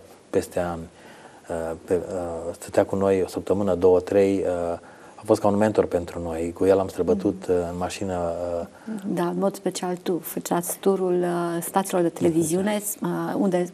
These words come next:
Speaker 2: noi distribuiam programe, uh, la vremea aceea în România și ai avut parte de, uh, o perioadă sau perioadă deosebită în viața ta când, uh,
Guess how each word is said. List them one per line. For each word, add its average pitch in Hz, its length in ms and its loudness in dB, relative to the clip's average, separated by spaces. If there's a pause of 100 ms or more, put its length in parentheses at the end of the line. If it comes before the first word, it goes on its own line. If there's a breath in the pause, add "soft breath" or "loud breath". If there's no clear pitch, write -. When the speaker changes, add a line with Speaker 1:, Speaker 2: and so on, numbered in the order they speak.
(120)
Speaker 2:
noi 180 220 2
distribuiam 180 460 0
programe, 165 540 -2
uh, - 760 -2
la 170 80 4
vremea 175 340 -2
aceea 175 280 0 (180)
în 208 140 0
România 175 640 2 (540 loud breath)
și - 200 0
ai 220 60 6
avut 247 200 2 (100)
parte 196 300 0
de, 180 540 0 (420)
uh, - 340 -4 (260)
o 190 240 0 (380)
perioadă 208 600 4
sau - 140 -4
perioadă 208 340 4 (140)
deosebită 185 600 0
în 165 80 -2
viața 160 240 -2
ta 170 220 -4
când, 165 380 -2
uh, 156 280 -2